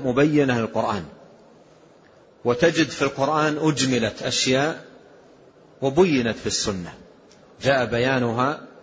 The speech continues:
تفصيلا في السنة، فذكرت في القرآن إجمالا وبينت تفصيلا في سنة النبي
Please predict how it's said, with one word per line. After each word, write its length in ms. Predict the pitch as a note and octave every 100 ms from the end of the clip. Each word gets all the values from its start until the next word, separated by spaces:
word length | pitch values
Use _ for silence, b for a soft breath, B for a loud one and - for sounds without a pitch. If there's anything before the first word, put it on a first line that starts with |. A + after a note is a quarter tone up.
| - - - -
تفصيلا 800 | - B2+ - - C#3 D#3 E3+ F3 E3 - - - -
في 80 | -
السنة، 460 | C#3 - C#3 A2 F2+
فذكرت 1000 | - A#2 G#2+ A2 - A#2+ D3+ D3 A#2+ A2
في 340 | - A#2 A2+
القرآن 480 | A#2 - B2 C3 A#2+
إجمالا 560 | A2 A#2+ C3+ D#3 E3 D3
وبينت 680 | A#2+ A#2 D#3 C3 B2+ G#2+ -
تفصيلا 640 | C3 - - D3+ E3+ F3+ D#3+ - B B B B -
في 140 | C3
سنة 340 | - D3+ C#3+ B2+
النبي 540 | A#2+ A#2 A2 C3 D#3